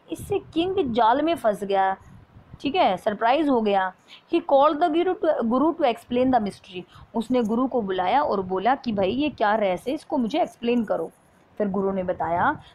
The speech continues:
that the one who died first on that stack of justice would be reborn as king of state, कि भाई जो भी इस न्याय के फंदे पे पहले लटकाएगा, पहले मरेगा, वो राजा के रूप में पैदा होगा।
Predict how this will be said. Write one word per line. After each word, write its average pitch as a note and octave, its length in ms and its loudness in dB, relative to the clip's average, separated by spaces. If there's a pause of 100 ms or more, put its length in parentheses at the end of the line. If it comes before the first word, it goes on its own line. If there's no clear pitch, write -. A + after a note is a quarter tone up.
(100)
that A3+ 120 0
the A#3 120 4
one A3 260 2 (120)
who D4 100 0 (140)
died F#3+ 340 0
first G#3+ 380 -2
on G3 140 -2
that F3+ 260 -2
stack F#3+ 340 -2
of C4 140 -6
justice F#3+ 520 -2 (360)
would C#4+ 180 0
be E4 160 2
reborn G#3 520 0 (180)
as F#3+ 200 -4 (100)
king F#3+ 160 -10
of D#4 140 -4
state, D#3+ 380 -8 (480)
कि A3+ 100 -2
भाई A#3+ 220 2
जो G#3 360 0
भी B3+ 180 0
इस - 320 -6
न्याय G3 400 -2
के C4+ 140 -6
फंदे G#3 340 -2
पे G3 140 -4
पहले F#3 380 -6
लटकाएगा, G3+ 580 0
पहले G3 320 -4
मरेगा, A3+ 520 0 (440)
वो A3+ 380 2
राजा G3+ 380 2
के G3+ 140 -4
रूप F#3 180 -6
में C4+ 120 -2
पैदा F#3 320 -4
होगा। F3+ 360 -8